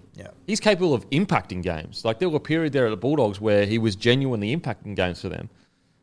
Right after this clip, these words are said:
Speaker 1: Like,
Speaker 2: Um,
Speaker 1: even have a look this year. He's made three hundred tackles. He's missed twenty-one.
Speaker 2: Yeah. Anyway, hopefully he fixes it because you just hate to see a guy with so much potential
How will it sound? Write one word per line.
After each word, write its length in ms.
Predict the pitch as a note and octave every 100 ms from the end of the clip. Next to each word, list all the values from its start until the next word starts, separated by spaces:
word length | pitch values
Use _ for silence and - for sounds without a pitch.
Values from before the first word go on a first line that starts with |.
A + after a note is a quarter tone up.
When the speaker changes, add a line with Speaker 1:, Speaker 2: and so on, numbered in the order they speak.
| _
Speaker 1:
Like, 100 | G#2
Speaker 2:
Um, 60 | G2+
Speaker 1:
even 160 | E3 D3
have 80 |
a 40 | A#2
look 120 | A#2
this 220 | A2+ G2
year. 220 | A#2+ A2 G2 - - -
He's 140 | - B2
made 160 | C3
three 240 | - C#3+ A#2+
hundred 220 | A2+ F#2
tackles. 360 | G#2 G#2 F#2 -
He's 180 | G#2+
missed 160 | B2+ -
twenty-one. 420 | - G#2 F#2+ F#2+ F#2 _ _
Speaker 2:
Yeah. 180 | G2+ D#2+ - - _ _ _ _ _ _ _ _ _ _ _ _ _ _ _ _ _ _
Anyway, 280 | G#2+ F2 D#2+
hopefully 340 | E2+ G#2 - F2+
he 40 |
fixes 260 | - - -
it 60 | - -
because 520 | - G2 F#2+ - - - _ _ _ _ _
you 100 | -
just 160 | C3 C#3
hate 200 | C3+ C#3
to 60 | A2
see 200 | C3 A2+
a 40 |
guy 200 | G2+ G2+
with 120 | G2+
so 120 | - G2
much 160 | F#2+
potential 580 | F#2 - F#2+ - F#2 F#2